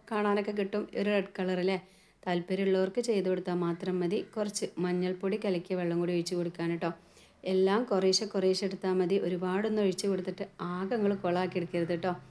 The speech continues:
അപ്പോൾ ഈ red കളറൊക്കെ നമ്മൾ വീഡിയോയിൽ കാണാനൊരു ഭംഗിക്കൊക്കെ വേണ്ടിയിട്ടാണ് കേട്ടോ ഞാൻ ചെയ്തത്. അതുപോലെ തന്നെ കുറച്ച് പച്ചമുളകൊക്കെ എടുത്തിട്ട് നന്നായിട്ട് കഴുകിയിട്ട് അതും കൂടി ഈ റൈസിലൊക്കെ ഒന്ന് കുത്തി വെക്കുകയാണ് കേട്ടോ. നമ്മുടെ റൈസിന് ഒരു ചെറിയ എരിവൊക്കെ കിട്ടാൻ വേണ്ടിയിട്ടും പിന്നെ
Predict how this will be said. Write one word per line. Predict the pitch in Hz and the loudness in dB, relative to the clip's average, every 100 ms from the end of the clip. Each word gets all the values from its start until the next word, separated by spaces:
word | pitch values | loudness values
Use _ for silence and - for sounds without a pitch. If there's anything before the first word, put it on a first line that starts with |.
| - - - - - | -20 -20 -20 -20 -4
അപ്പോൾ | 196 | 0
ഈ | 190 | 2
red | 180 175 | 2 0
കളറൊക്കെ | 180 190 202 208 | 0 2 2 2
നമ്മൾ | 202 202 190 | 4 6 6
വീഡിയോയിൽ | 175 180 185 196 | 6 4 2 2
കാണാനൊരു | 185 185 190 196 196 202 196 | 0 2 2 2 2 0 0
ഭംഗിക്കൊക്കെ | 190 180 185 202 196 208 | 0 2 0 -2 0 2
വേണ്ടിയിട്ടാണ് | 196 185 180 185 180 | 4 2 0 0 -2
കേട്ടോ | 180 170 | -4 -4
ഞാൻ | 175 175 175 | -4 -2 0
ചെയ്തത്. | 170 175 247 - - - - _ - | 0 2 0 -2 -16 -20 -20 _ -4
അതുപോലെ | 214 226 240 240 240 | 2 4 4 4 2
തന്നെ | 233 240 233 - | 2 2 -2 -2
കുറച്ച് | 220 220 262 | -2 -2 0
പച്ചമുളകൊക്കെ | 233 214 202 196 190 202 196 | 0 0 2 4 4 2 0
എടുത്തിട്ട് | 190 196 196 202 | -4 -4 -4 2
നന്നായിട്ട് | 190 185 185 190 214 226 | 4 6 6 4 4 4
കഴുകിയിട്ട് | 196 180 180 185 202 208 | 4 4 2 2 -2 0
അതും | 190 190 | 4 6
കൂടി | 185 214 | 6 6
ഈ | 202 | 6
റൈസിലൊക്കെ | 190 180 170 180 185 | 6 6 4 2 0
ഒന്ന് | 190 196 | 0 0
കുത്തി | 196 185 185 | -2 2 2
വെക്കുകയാണ് | 175 180 180 175 | 0 -2 0 0
കേട്ടോ. | 190 - - - - 185 | -2 -4 -16 -20 -8 -2
നമ്മുടെ | 180 185 208 | 2 4 4
റൈസിന് | 208 202 220 214 | 4 2 2 2
ഒരു | 220 | 4
ചെറിയ | 220 208 214 | 4 6 6
എരിവൊക്കെ | 202 202 202 202 | 6 4 4 0
കിട്ടാൻ | 196 196 196 190 | 0 2 4 4
വേണ്ടിയിട്ടും | 185 180 180 214 - - - - - - | 4 2 2 0 -2 -10 -20 -20 -12 -2
പിന്നെ | 185 | 0